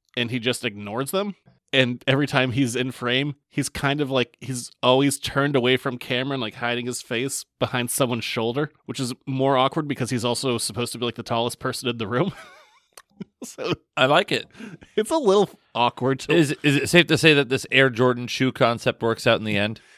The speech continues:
Speaker 1: Yeah, I mean, th-, there's no real drama in there. I'm like, "Boy, I hope they get this off the ground."
Speaker 2: Yeah, I hope this shoe takes hold.
Speaker 1: It might be popular one day. Who knows?
Speaker 2: It might become a collector's item, in fact.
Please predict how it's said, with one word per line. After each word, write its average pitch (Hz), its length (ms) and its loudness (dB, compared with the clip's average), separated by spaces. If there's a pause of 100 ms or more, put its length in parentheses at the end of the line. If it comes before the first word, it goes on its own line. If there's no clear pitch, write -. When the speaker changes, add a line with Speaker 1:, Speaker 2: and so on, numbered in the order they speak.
(140)
Speaker 1:
Yeah, 117 180 4
I 101 60 0
mean, 113 160 -6
th-, 120 120 -4
there's 127 200 -4
no 131 100 2
real 110 240 -2
drama 117 340 -2
in 113 60 -6
there. 117 120 0
I'm 123 60 -2
like, 123 160 -4
"Boy, 156 180 6
I 117 100 4
hope 170 240 0
they 143 120 6
get 147 140 4
this 131 140 -2
off 156 200 2
the 120 80 -4
ground." 113 480 -2
Speaker 2:
Yeah, 156 340 10
I 127 120 4
hope 170 220 6
this 156 160 6
shoe 175 240 2
takes 151 320 2
hold. 120 380 2 (320)
Speaker 1:
It 120 80 -8
might 160 200 0
be 147 100 0
popular 131 480 4
one 110 140 -2
day. 104 140 -4
Who 147 160 0
knows? 113 400 2
Speaker 2:
It 101 100 -6 (100)
might 110 220 0
become 110 280 -2
a 104 60 -4
collector's 123 440 4
item, 107 240 2
in 101 100 -6
fact. - 480 0